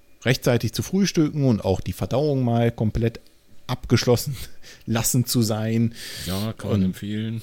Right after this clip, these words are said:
Speaker 1: Ja, genau. Und dann, äh, sollte das auch passen. Ja, ich, ich werd einfach mal mich ein bisschen rüsten, ne? Dadurch, dass ich nun mal ein bisschen länger unterwegs sein werde,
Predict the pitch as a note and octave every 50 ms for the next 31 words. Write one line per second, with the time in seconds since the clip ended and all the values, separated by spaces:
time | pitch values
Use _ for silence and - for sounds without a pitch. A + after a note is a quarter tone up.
0 | - - D3+ B2+ A#2 A#2 A2+ G#2+ G#2+ - - G2+ F2 E2+ F2 F2 F2 E2+ A#2+ -
1 | - - - - A2+ G#2 G2+ G2 - F#2+ F2+ F2+ F2+ F2+ F2 F2 - F#2 F2 E2
2 | D#2+ E2 D#2+ - F2+ F2+ - - F#2 - E2+ - - - F2 - - - G2 -
3 | - - D#2+ F2 F#2+ G#2 A2+ - A#2+ - - - - - - A#2 A#2 - B2+ -
4 | C3 A2+ G#2 G#2 G#2 G#2 G#2 G#2 G2+ G2+ - - A2+ G2 F2+ G#2+ - - G2+ F2+
5 | E2+ F2 G2 - - - - F2 E2 E2 F#2 G#2+ A2 - - - - - - -
6 | - G2 F#2+ G#2 G#2 - - G#2 F#2+ C#3+ D#3 G#2 G#2+ G#2 G2+ G2+ G#2 G2 G2 G2+
7 | G2+ A2+ G#2+ A#2+ - - G#2+ G#2+ C#3+ F3+ E3+ D3 C3 C#3+ B2 C3 C3+ C3 - -
8 | B2 A2+ A2+ A2 A2 G#2+ A2 A2 A2 A2+ A2+